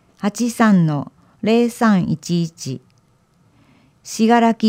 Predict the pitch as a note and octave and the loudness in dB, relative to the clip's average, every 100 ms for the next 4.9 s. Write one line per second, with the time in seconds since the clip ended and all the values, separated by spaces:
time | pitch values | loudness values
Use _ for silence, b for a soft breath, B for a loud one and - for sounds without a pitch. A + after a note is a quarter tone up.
0 | G#3+ - F#3+ A3 A3+ G#3+ G#3 F3 C3+ C#3 | -2 -2 2 4 4 2 2 0 0 -6
1 | - _ _ _ _ _ _ _ - G#3+ | -10 _ _ _ _ _ _ _ -8 -2
2 | G3+ G3 F#3+ F#3 E3+ D#3+ _ _ _ _ | 0 2 0 -2 -6 -6 _ _ _ _
3 | _ _ _ _ _ - _ G#3 A#3 A#3+ | _ _ _ _ _ -20 _ 0 2 0
4 | - A3+ A3 G#3+ G#3 F#3+ F#3 F#3 | -2 4 4 4 -2 -6 -6 -6